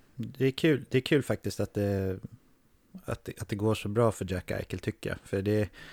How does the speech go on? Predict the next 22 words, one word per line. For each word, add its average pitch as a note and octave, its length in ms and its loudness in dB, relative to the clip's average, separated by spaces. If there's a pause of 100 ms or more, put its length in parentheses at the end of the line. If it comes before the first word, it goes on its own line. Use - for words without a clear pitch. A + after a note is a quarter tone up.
(280)
han A#2+ 180 2
kommer B2 220 4
alltid C3+ 580 4
vara G#2 260 4
i F2+ 40 -2
skuggan G2 460 2
av, F2+ 320 0 (300)
av F#2+ 180 -4
Connor F#2 280 2
McDavid, F2 560 0
och F2+ 60 -4
det G2+ 140 2
beror G#2 260 4
ju G2 60 2
på G2+ 180 -2
att F#2+ 100 -4
de F2+ 140 0
draftade G2 480 -2
samma F2 340 0
år, A2 320 2
och F#2+ 120 0
det G2+ 400 2